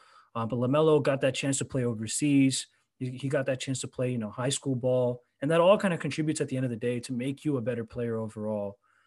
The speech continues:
um, especially when you come in, because you're almost playing, you, you'll end up playing like a vet just because you have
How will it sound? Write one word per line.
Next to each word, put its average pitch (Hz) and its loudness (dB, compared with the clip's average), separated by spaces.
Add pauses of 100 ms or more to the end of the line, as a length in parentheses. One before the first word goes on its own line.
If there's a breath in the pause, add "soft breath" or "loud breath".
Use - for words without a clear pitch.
(340)
um, 110 -6
especially 143 -2
when 131 -2
you 120 -6
come 123 -6
in, 120 -2
because 117 -6
you're 139 -4
almost 151 -2
playing, 147 -4
you, 147 -4
you'll 160 -2
end 175 0
up 156 -2
playing 160 0
like 147 -4
a 131 -4
vet 143 0
just 135 -6
because 131 -4
you 120 -6
have 123 -4